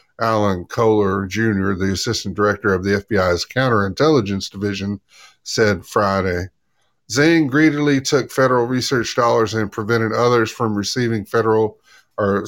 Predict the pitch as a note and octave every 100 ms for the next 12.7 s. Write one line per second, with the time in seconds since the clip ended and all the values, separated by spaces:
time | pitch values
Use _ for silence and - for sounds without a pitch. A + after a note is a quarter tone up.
0 | - A#2+ - C3+ A2+ - C3 B2+ A2+ -
1 | - - B2+ A#2 G#2+ G#2 G#2+ B2+ A2+ -
2 | G2+ - - A2 G#2 F#2 F#2+ G2+ F#2+ G2
3 | F2 F#2+ F#2+ F#2 - F2+ - _ _ _
4 | _ _ A#2 A2+ A2 A2 G#2 G#2 F#2+ F#2+
5 | G2 - D#3 D#3 C#3+ A#2 - F#2+ C3 C3
6 | B2+ C3+ B2 B2+ A#2+ A#2+ _ - _ A#2
7 | C3 D#3 D3 C#3 C3+ B2+ B2 B2+ B2+ B2+
8 | C3+ C#3+ D3+ D#3 D3+ C#3 C3+ C3+ C3 C3
9 | C3 B2+ C3 B2+ B2 A#2+ A#2 A#2 - A#2
10 | A#2 - B2+ B2+ B2+ B2 B2 A2+ A2 A2
11 | A#2 A2 - - - - _ B2 A#2+ A#2+
12 | G#2 A2+ G#2 - G#2+ F2+